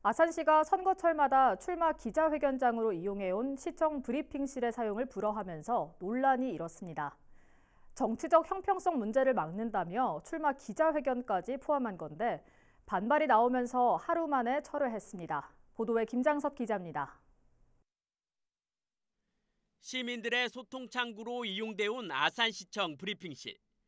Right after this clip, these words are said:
Speaker 2: 선거철마다 출마자들의 첫 행보를 알리는 자리로도 활용돼 왔습니다.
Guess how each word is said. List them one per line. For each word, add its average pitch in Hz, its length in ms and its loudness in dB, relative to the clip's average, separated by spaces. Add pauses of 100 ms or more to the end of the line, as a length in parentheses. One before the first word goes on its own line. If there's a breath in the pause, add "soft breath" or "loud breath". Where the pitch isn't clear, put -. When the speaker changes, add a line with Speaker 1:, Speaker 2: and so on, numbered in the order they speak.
(300)
Speaker 2:
선거철마다 233 960 2
출마자들의 233 880 -2
첫 226 260 -8
행보를 233 540 -4
알리는 202 420 0
자리로도 175 600 -6 (200)
활용돼 226 440 -2
왔습니다. 127 500 -6